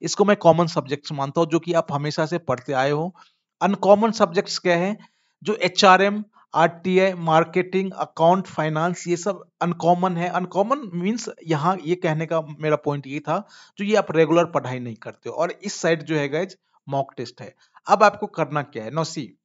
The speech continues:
इसमें आपको टाइम डिवाइड करना है। जैसे कि आपको बताया गया है, सिक्स आवर्स मिनिमम, आपको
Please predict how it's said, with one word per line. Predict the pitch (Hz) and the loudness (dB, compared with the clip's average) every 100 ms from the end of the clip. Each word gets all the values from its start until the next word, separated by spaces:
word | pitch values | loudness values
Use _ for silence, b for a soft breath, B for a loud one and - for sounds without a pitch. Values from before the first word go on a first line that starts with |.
| _ _ _ _ _ _ _ - | _ _ _ _ _ _ _ -12
इसमें | 160 208 220 | -8 2 4
आपको | 202 208 | 4 4
टाइम | 202 185 196 | 2 2 0
डिवाइड | 185 165 165 | 0 0 0
करना | 165 160 165 | 0 -4 -4
है। | 170 | -4
जैसे | 170 196 | -4 -4
कि | 175 | -2
आपको | 175 - | -2 0
बताया | 156 139 156 165 | -4 0 2 2
गया | 165 | 0
है, | 175 | -2
सिक्स | 170 208 - - | -4 -8 -8 -6
आवर्स | 147 160 - | 0 0 0
मिनिमम, | 147 156 165 175 170 | -6 -6 -4 -4 -2
आपको | 139 - 180 240 | -2 -2 -4 -4